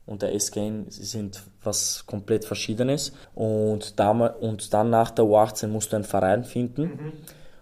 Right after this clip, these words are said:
Speaker 1: Und das hat sich bei mir dann nicht ergeben und dann musste ich noch ein halbes Jahr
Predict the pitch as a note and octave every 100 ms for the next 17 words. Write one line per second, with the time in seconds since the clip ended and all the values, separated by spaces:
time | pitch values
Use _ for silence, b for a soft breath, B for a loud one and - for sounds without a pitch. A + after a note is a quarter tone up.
0 | _ A2 G#2+ G#2+ G#2+ G#2 G#2 A2 - G#2+
1 | - G#2+ A2 G#2+ G#2+ A2+ A#2 G#2 G#2+ A2
2 | A#2 A2+ A2 A2+ A2 A2 - A2+ A2+ A2
3 | A2+ G#2 A2 A#2 A#2+ C3 - A2 A#2+ C#3